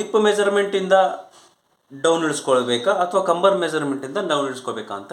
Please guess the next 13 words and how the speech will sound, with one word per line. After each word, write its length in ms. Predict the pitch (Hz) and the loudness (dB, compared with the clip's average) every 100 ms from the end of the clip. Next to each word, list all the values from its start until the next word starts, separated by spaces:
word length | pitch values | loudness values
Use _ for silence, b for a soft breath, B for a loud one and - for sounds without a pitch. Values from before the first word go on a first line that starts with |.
| - | -12
ಕೇಳಿದರು. 320 | 139 101 - - _ _ _ B B B 175 | -12 -12 -16 -20 _ _ _ B B B -6
ಈಗ 80 | 190 | 2
ನೋಡಿ 140 | 208 214 160 | 2 2 -2
ಮೂವತ್ತ್ಮೂರು 680 | 185 233 233 220 208 214 214 | 2 0 0 -2 0 0 0
ಇಂಚಿಂದ 360 | 208 214 202 208 208 | -2 -4 -2 0 2
ನಾವು 140 | 202 202 175 | 2 2 2
ಡೌನ್ 200 | 180 175 | 2 0
ಇಳಿಸ್ಕೊಂಡ್ರೆ 420 | 165 - 165 170 139 | -2 -2 -2 0 -2
ಎಷ್ಟು 140 | 139 127 | -2 0
ಬರುತ್ತೆ? 360 | 120 110 113 127 - - - - - - B B - | 0 0 0 0 -2 -12 -20 -20 -20 -20 B B -6
ಕಾಮೆಂಟ್ 240 | 143 165 165 | -4 -2 -4
ಸೆಕ್ಷನಲ್ಲಿದೆ, 520 | 170 170 156 156 147 120 120 - | -6 -4 -4 0 2 0 -2 -8
ಅವರು 160 | 139 | -6